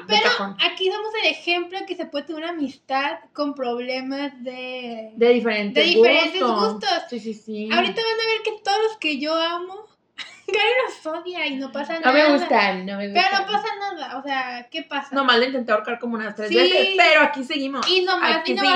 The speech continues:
Speaker 1: seguimos.
Speaker 2: nomás me dice, tú, ellos se van a morir, y yo, maldita.
Speaker 1: Y se murieron, en
Speaker 2: Algunos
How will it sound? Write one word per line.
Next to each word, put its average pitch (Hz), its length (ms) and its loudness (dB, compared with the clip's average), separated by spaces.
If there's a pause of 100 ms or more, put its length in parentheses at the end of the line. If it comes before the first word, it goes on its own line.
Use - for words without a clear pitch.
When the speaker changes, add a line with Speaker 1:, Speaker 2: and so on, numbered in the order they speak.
(100)
Speaker 1:
seguimos. - 100 0
Speaker 2:
nomás 370 200 0
me 392 120 -2
dice, 381 460 -4
tú, 392 400 -4 (480)
ellos 320 240 -4
se 349 80 -8
van 294 140 -4
a 330 40 -4
morir, 262 360 -6
y 247 120 -10
yo, 262 300 -10 (500)
maldita. 240 380 -4
Speaker 1:
Y - 60 4
se 277 140 4
murieron, 202 600 4
en - 80 -8
Speaker 2:
Algunos 294 280 -2